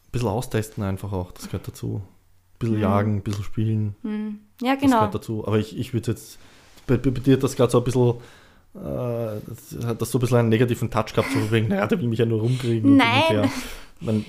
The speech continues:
Speaker 2: Nein, das nicht.
Speaker 1: das
Speaker 2: Aber es war eben für mich echt schwierig zu überlegen, was ist romantisch. Und dann bin ich draufgekommen, es ist für mich erst dann, wenn eine gewisse Bindung besteht zu dem Menschen. Davor ist es austauschbar,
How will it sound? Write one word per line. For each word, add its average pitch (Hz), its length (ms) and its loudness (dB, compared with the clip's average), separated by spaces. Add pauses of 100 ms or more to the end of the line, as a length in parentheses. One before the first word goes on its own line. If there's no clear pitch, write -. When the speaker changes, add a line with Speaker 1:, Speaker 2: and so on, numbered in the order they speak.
(120)
Speaker 2:
Nein, 247 440 4
das - 180 -4
nicht. 269 380 2
Speaker 1:
das - 320 -16
Speaker 2:
Aber 226 480 0 (420)
es 254 160 -2
war 240 180 6
eben 294 300 0
für - 220 0
mich 277 380 4
echt 240 200 -2
schwierig 247 500 -2
zu 277 100 -4
überlegen, 214 440 -2
was 185 200 -4
ist 233 120 -10
romantisch. 277 400 0
Und 208 140 -6
dann 226 160 0 (580)
bin 240 220 0
ich 247 80 0
draufgekommen, 254 520 2
es - 140 -6
ist 294 260 -2 (300)
für - 160 -2
mich 226 360 4 (100)
erst 214 420 0
dann, 220 380 2
wenn 247 360 2
eine 233 460 0
gewisse 240 460 -4
Bindung 202 420 -2
besteht 202 420 -4
zu - 80 -8
dem 175 180 -6
Menschen. 165 340 0 (340)
Davor 214 380 0
ist 247 220 0
es 247 240 -4 (1200)
austauschbar, 190 760 0